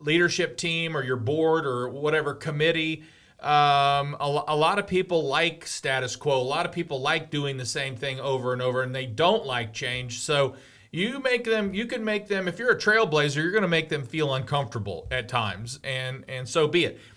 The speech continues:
If you're the leader, um, go for it. You know, if you're sitting on a board, and, and I've sat on, um,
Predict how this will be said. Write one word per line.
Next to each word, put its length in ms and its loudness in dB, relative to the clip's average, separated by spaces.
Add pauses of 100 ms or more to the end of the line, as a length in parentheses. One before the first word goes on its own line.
(140)
If 180 -4
you're 140 4
the 120 2
leader, 640 2 (180)
um, 640 -2 (960)
go 180 4
for 280 2
it. 60 -10 (840)
You 120 -6
know, 260 2
if 180 -2
you're 100 -4
sitting 400 4
on 120 2
a 60 2
board, 680 2
and, 340 -4
and 380 -4
I've 160 0
sat 220 2
on, 360 0
um, 540 -4